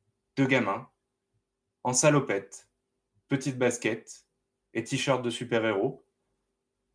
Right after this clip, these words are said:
qui s'avancent vers la maison du sorcier.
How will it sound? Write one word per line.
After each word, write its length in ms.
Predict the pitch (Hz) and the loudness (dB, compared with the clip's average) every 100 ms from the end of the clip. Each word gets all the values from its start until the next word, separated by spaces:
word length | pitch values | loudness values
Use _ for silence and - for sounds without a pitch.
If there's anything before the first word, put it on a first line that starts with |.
| _ | _
qui 140 | - 139 | -2 2
s'avancent 760 | 143 117 101 101 - - - _ _ _ _ _ _ _ _ _ _ | 4 4 4 2 -6 -14 -18 _ _ _ _ _ _ _ _ _ _
vers 220 | 104 110 | 4 6
la 160 | 104 101 | 6 2
maison 340 | 104 98 95 | 0 -4 -4
du 80 | 92 | -6
sorcier. 540 | - 90 - 82 80 | -6 -8 -8 -10 -10